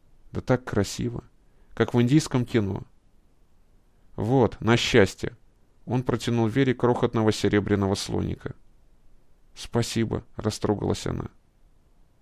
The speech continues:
"Это наше счастье. Пошли". Колин засмеялся и потянул Веру за собой. "Мы будем пить шампанское и есть омаров. У нас праздник".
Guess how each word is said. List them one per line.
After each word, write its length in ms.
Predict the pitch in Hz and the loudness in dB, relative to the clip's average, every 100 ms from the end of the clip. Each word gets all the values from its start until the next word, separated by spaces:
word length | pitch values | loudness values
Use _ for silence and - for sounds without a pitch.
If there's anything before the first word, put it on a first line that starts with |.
| _ _ _ _ | _ _ _ _
"Это 240 | - 98 117 | -2 4 6
наше 300 | 120 117 110 | 6 2 0
счастье. 520 | - 107 95 - - - _ | 0 0 0 -2 -16 -16 _
Пошли". 480 | 98 98 101 98 107 - _ - _ _ _ - | -6 -4 -2 -2 -4 -12 _ -20 _ _ _ -2
Колин 320 | - 156 123 | 2 4 4
засмеялся 640 | 113 - 123 135 143 - | 0 0 2 4 4 4
и 20 | |
потянул 420 | 113 110 113 117 113 | 0 0 2 2 4
Веру 260 | 107 104 | 4 4
за 100 | 98 | 0
собой. 500 | 95 92 - 82 - _ _ _ _ - | -2 -4 -4 -6 -8 _ _ _ _ -4
"Мы 120 | 110 | -2
будем 300 | 113 131 120 | 2 4 2
пить 180 | 113 123 | 2 -2
шампанское 640 | - 107 101 123 127 - 98 | 2 2 2 0 0 0 0
и 40 | |
есть 220 | 101 - | 0 2
омаров. 500 | 101 95 92 - - - _ _ _ _ _ | 2 2 0 -4 -10 -20 _ _ _ _ _
У 80 | 101 | 2
нас 200 | 110 - | 4 2
праздник". 600 | - 98 92 - - | 2 4 4 0 -10